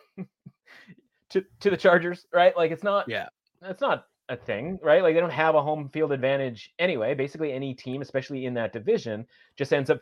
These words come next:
Speaker 1: filling the stadium in red, orange, you know, both silver and black.
Speaker 2: Yeah.
Speaker 1: <laughs> Right? So, like, now they go to the Colts, like, yeah, you know, listen, Colts have diehard fans, all of that sort of thing.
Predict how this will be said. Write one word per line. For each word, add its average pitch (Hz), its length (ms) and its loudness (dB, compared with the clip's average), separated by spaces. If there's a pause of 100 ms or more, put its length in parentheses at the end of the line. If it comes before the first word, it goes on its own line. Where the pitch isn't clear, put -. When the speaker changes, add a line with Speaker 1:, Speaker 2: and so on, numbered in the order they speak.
(120)
Speaker 1:
filling 139 400 2
the 127 80 -2
stadium 135 480 0
in 135 240 -4
red, 117 580 2 (640)
orange, 127 800 4 (520)
you 127 60 -8
know, 107 220 -4
both - 260 -2
silver 143 360 4
and 135 120 0
black. 127 500 4 (320)
Speaker 2:
Yeah. 151 360 -4
Speaker 1:
<laughs> 175 220 -4
Right? 175 320 -6 (320)
So, 196 220 6
like, 180 160 8
now 165 200 6
they 190 80 4
go 180 100 4
to 175 100 6
the 160 60 0
Colts, 190 420 0
like, 156 280 4 (420)
yeah, 302 440 -4
you 262 80 -4
know, 190 100 4
listen, 127 220 -4
Colts 185 240 2
have 165 120 6
diehard 147 440 6
fans, 135 500 -2
all 123 180 2
of 131 60 2
that 123 200 2
sort 120 160 -4
of 117 60 -10
thing. 110 360 -8